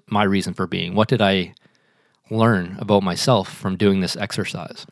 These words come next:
So I talked about the, the four weeks, week one, week two, week three, and week four, 'cause I did it for a full month. And actually a lot of interesting stuff came out of this that's gonna change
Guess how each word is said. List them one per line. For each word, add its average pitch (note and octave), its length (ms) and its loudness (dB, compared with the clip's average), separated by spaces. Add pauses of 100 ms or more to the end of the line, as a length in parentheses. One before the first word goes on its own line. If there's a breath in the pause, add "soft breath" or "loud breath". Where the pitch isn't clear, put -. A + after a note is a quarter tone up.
(520)
So A#2 100 2
I A2+ 40 2
talked A2+ 220 2
about G#2 80 -4
the, F#2+ 260 -4
the G2 100 -6
four A#2 220 2
weeks, A#2+ 300 2
week G2+ 220 -8
one, A2+ 200 2
week G2+ 160 -4
two, A2 160 2
week G#2 200 -2
three, G#2+ 160 -2
and G2 100 -2
week F#2+ 120 -8
four, B2+ 240 4
'cause - 100 -8
I G2+ 60 0
did F#2+ 140 0
it F#2 80 -8
for G2+ 100 -4
a F#2+ 60 -6
full G2 180 -2
month. A#2+ 300 -2 (720 soft breath)
And A2+ 260 -2
actually C3+ 300 2
a - 20 4
lot D3 180 4
of C3+ 80 -2
interesting A#2 460 2
stuff - 400 -2 (200)
came G2 200 -2
out A#2+ 80 4
of B2 100 4
this F#2+ 200 -2
that's G2+ 120 -6
gonna G#2+ 180 -2
change G#2 540 -2